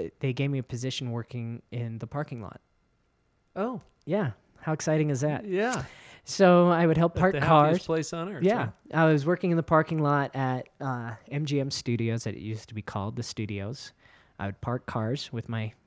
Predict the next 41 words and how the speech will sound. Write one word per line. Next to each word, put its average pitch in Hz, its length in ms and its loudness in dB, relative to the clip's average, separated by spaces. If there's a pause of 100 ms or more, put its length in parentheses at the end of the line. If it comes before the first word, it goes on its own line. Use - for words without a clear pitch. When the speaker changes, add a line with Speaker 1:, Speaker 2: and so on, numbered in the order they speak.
Speaker 1:
you 117 120 -6
know, 107 200 -8
wave 110 280 -4
'em 143 120 0
in. 113 240 -4 (200)
Speaker 2:
Mm-hmm. 135 260 -6 (380)
Speaker 1:
Then 139 200 -2
we 127 120 2
would 117 100 -2
also 113 300 -6
drive 117 320 -4
the - 60 -6
trams, 131 640 -6 (260)
and 135 120 -10
Speaker 2:
Mm-hmm. 131 120 -2
Speaker 1:
we 123 140 0
would 113 180 -4
spiel, 131 760 -4
as 101 180 -10
we 82 100 -12
call 82 320 -10
it, - 140 -12
on 117 140 -6
the 95 60 -10
s-, - 180 -14
trams. - 580 -14 (580)
And 123 140 -8
what 151 140 4
I 190 80 6
loved 160 380 2
about 131 460 0
spieling 156 600 2
is 104 320 -6 (120)
I 123 120 -2
made 117 200 -2
it 113 120 -8
my 107 200 -6
own. 95 280 -6 (480)
Speaker 2:
Of - 160 -16
course. - 320 -16
Speaker 1:
Because 110 580 -4